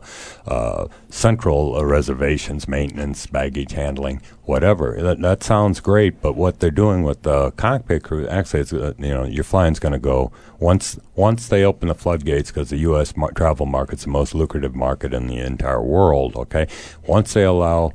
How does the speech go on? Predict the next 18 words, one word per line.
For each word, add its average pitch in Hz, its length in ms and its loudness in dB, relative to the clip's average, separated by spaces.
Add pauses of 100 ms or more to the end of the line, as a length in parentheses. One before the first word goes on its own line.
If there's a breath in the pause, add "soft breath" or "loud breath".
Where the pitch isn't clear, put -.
foreign 85 360 2
carriers 76 640 -2
to, 71 140 -2
uh, 65 460 -6
gain 73 320 -2
ownership 71 500 -2
of 65 80 -4
U 71 200 2
S 71 140 2
carriers, 78 540 0
and 67 280 -4
they 69 100 -2
allow 71 380 2
foreign, 76 460 -2
right 87 200 2
now, 85 240 2
foreign 78 320 -2
carriers 73 420 -2